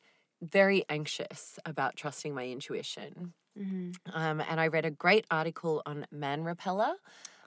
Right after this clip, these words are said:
Speaker 1: Um,
Speaker 2: Great.
Speaker 1: and I'll explain that title in a second because I don't want anyone to think that it's actually, like, an anti-man site.
Speaker 2: Mm-hmm.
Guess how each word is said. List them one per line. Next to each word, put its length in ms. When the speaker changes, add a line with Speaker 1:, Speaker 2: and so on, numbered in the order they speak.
Speaker 1:
Um, 400
Speaker 2:
Great. 80
Speaker 1:
and 80
I'll 100
explain 460
that 160
title 340
in 100
a 60
second 380
because 200
I 60
don't 180
want 140
anyone 340
to 120
think 240
that 100
it's 200
actually, 360
like, 220
an 140
anti-man 680
site. 460
Speaker 2:
Mm-hmm. 340